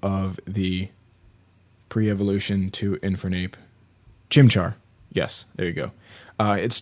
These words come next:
his Chimchar went into this, like, complete rage thing, and he wasn't using rage, I remember in the episode, but he just went off in a, in a rage, and he became a lot more powerful than he was at an, at a,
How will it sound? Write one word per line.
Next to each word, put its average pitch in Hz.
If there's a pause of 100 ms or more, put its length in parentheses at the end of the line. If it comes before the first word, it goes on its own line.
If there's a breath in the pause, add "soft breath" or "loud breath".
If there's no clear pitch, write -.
his 120
Chimchar 110 (300 loud breath)
went 139
into 156
this, 151
like, 127
complete 123
rage 110
thing, 92 (200 soft breath)
and 110
he 127
wasn't 165
using 110 (100)
rage, 104
I 104
remember 104
in 95
the 98
episode, 95
but 101
he 143
just 131
went 117
off 110
in 104
a, 107
in 143
a 104
rage, 87 (340 loud breath)
and 107
he 110
became 117
a 113
lot 139
more 120
powerful 104
than 101
he 107
was 101
at 98
an, 101
at 98
a, 98